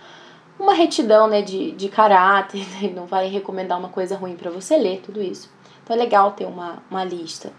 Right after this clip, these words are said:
né? Justamente pra gente não perder o nosso tempo, porque existem tantos livros, né? E, e a gente tem que usar aquela máxima latina, né? Non legere sed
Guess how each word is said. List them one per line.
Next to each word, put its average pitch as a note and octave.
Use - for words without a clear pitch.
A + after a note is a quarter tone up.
né? F#3
Justamente G3+
pra G#3+
gente G#3
não G#3
perder G#3+
o F#3+
nosso G3
tempo, F3+
porque -
existem G#3
tantos B3
livros, A3
né? -
E, F#2+
e E3
a F3
gente G3
tem G#3
que A3
usar G3+
aquela A3
máxima G#3
latina, G#3
né? F3
Non A#3+
legere A3+
sed G3+